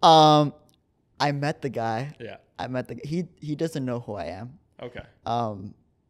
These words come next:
Speaker 2: So you, wait,
Speaker 1: obviously.
Speaker 2: you met him, but he doesn't know who you are?
Speaker 1: Well, well, no, I obviously didn't go up to him like, "Hey, by the way, I'm the guy behind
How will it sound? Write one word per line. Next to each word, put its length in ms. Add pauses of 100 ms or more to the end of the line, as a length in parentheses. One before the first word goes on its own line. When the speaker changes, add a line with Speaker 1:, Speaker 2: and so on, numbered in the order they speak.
(160)
Speaker 2:
So 120
you, 120
wait, 80
Speaker 1:
obviously. 180
Speaker 2:
you 80
met 180
him, 140
but 140
he 100
doesn't 240
know 120
who 60
you 160
are? 100 (120)
Speaker 1:
Well, 280
well, 160
no, 180
I 160
obviously 460
didn't 240
go 100
up 140
to 80
him 280
like, 220 (240)
"Hey, 260
by 180
the 100
way, 160
I'm 120
the 80
guy 280
behind 460